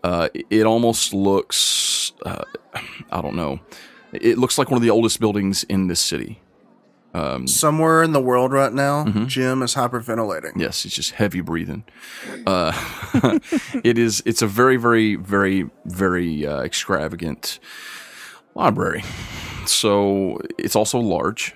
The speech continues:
Speaker 1: Uh, it might would be hard to find a single person inside, but Misk, you kind of know sort of where you guys have focused most of your study, and so you sort of know where you might go to look. So now that you're here, what do you do?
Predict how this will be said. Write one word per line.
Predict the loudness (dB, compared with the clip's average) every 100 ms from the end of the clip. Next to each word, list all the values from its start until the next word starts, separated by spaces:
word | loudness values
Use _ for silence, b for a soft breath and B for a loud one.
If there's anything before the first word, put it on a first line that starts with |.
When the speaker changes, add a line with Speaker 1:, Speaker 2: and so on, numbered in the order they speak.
| -14 -12
Speaker 1:
Uh, | -8 -6 -6
it | -4 0
might | 2 2
would | -2
be | -2
hard | 0 0 0
to |
find | 0 0 0 0
a |
single | -2 -4
person | 0 0 0 -2 -2
inside, | -2 -2 0 0 0
but | 0
Misk, | 2 0 -2 -6
you | -2
kind | 0 0
of | 2
know | 0 2 2 -2 -6 B B B B B B -16 -6
sort | -2 0
of | 4
where | 4 6 4
you | 0 -2
guys | 0 0 -2
have | -4
focused | 0 -2 0 -4 -4
most | -4 -4
of | -6
your |
study, | -4 -2 -2 -2
and | -4
so | -4
you | -4
sort | -6 -4
of | -4
know | -4
where | -6
you | -4
might | -6 -4
go | -6
to | -6 -6
look. | -2 -4 -4 -12 -18 -10
So | -2 0
now | 4 2
that | 2 0
you're | 2
here, | 4 2 -2 -6
what | -4
do |
you | -2
do? | 0 -2